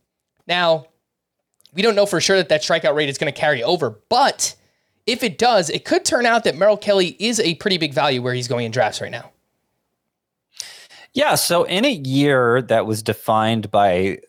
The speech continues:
Speaker 2: like, blow-up pitching performances, even for good pitchers, uh, with, with all the rule changes, the, the, the shift ban and, and all the extra base activity, the pitch clock, just w-, we saw, uh,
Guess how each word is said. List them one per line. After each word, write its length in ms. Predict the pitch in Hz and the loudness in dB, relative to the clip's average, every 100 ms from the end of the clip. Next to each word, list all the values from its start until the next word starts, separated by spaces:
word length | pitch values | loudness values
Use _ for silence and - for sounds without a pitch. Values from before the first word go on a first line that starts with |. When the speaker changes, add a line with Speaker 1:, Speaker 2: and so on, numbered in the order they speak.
| - | -14
Speaker 2:
like, 360 | - 101 92 - | -4 -2 -2 -4
blow-up 540 | 104 113 123 123 - | 0 2 4 2 -2
pitching 400 | - 107 - 87 | -6 -4 -4 -6
performances, 1080 | - 85 - 82 78 - 76 69 62 - - - | -4 -6 -4 -6 -6 -10 -8 -10 -10 -10 -8 -4
even 240 | 110 131 | -2 -2
for 140 | 123 | -2
good 260 | 95 101 95 | 0 0 -2
pitchers, 720 | 95 - - 60 - - - _ _ _ _ - | -4 -6 -8 -12 -8 -8 -10 _ _ _ _ -4
uh, 260 | 82 78 82 | -2 -2 -4
with, 180 | 85 - | -8 -6
with 140 | 95 | -2
all 140 | 95 | 0
the 80 | 95 | 0
rule 220 | 95 101 | -2 -2
changes, 640 | 98 113 95 92 92 92 87 | -2 -2 -2 -2 -2 -4 -4
the, 320 | 90 87 85 | -2 0 0
the, 200 | 90 87 - | -2 -2 -2
the 80 | |
shift 400 | - - 98 - | -2 0 -2 -4
ban 480 | - 95 90 90 90 | -2 0 2 2 0
and, 300 | 85 80 78 | -2 -6 -8
and 140 | - 87 | -6 -4
all 120 | 90 | -2
the 140 | 87 | 0
extra 380 | 85 95 - 92 | 0 0 -2 -2
base 280 | 90 90 - | 0 -2 0
activity, 480 | 87 - 92 90 90 | -2 0 -2 0 -2
the 80 | |
pitch 320 | 85 - 95 - | -2 -4 -4 -2
clock, 380 | 98 87 85 92 | 0 0 0 -4
just 360 | 98 104 - - - - - _ _ _ _ _ _ _ _ _ _ _ _ - | -2 -2 -4 -12 -20 -20 -20 _ _ _ _ _ _ _ _ _ _ _ _ -18
w-, 180 | 123 - | -16 -2
we 160 | 127 | 0
saw, 640 | 131 - 151 156 156 147 131 - | 0 0 2 4 4 2 0 0
uh, 420 | 113 104 98 95 | 4 6 6 4